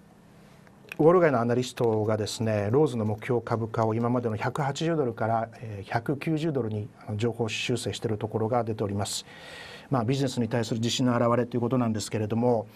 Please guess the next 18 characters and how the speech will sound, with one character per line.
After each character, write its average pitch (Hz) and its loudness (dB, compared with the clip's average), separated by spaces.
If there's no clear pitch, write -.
あ 117 2
の、 110 0
百 143 0
五 240 6
十 220 0
億 220 0
ド 202 4
ル 180 2
の 185 2
自 117 -2
社 156 0
株 151 2
買 143 2
い - 4
を 135 2
で 110 -2
す - -8
ね、 101 0